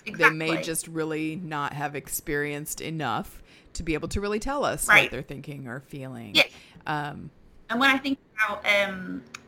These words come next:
Speaker 2: in conscious discipline, one of the things that, one of, like, the phrases that you can say when children are upset is, "You seem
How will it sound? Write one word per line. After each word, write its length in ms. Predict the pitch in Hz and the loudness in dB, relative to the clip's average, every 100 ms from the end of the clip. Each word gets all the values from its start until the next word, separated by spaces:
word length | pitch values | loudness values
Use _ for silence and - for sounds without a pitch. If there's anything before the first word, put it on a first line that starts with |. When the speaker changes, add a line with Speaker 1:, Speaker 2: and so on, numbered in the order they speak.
| - - | -20 -4
Speaker 2:
in 100 | 220 | 2
conscious 300 | 240 226 214 | 4 4 0
discipline, 680 | - 302 262 170 151 175 254 - - - - - | 2 2 2 2 2 4 2 -2 -16 -18 -18 4
one 160 | 214 214 | 10 10
of 100 | 208 | 10
the 100 | 208 | 6
things 380 | 202 202 202 180 - | 6 6 6 2 4
that, 280 | 190 - 190 | 4 4 6
one 100 | 196 | 8
of, 80 | 190 | 10
like, 200 | 185 - | 8 6
the 60 | |
phrases 480 | 185 175 175 175 170 | 6 8 8 2 -2
that 120 | 170 | -2
you 120 | 170 170 | -2 -2
can 220 | 165 165 | -4 -6
say 440 | - 170 160 151 - | 2 6 6 2 -2
when 480 | 170 160 160 151 - | 4 4 6 2 0
children 340 | - 170 165 | 6 6 6
are 80 | 156 | 4
upset 340 | - - 180 151 | 4 6 6 6
is, 160 | 139 | 2
"You 220 | 147 175 170 | 2 2 2
seem 800 | - 190 175 175 214 240 285 | 2 6 8 10 12 12 12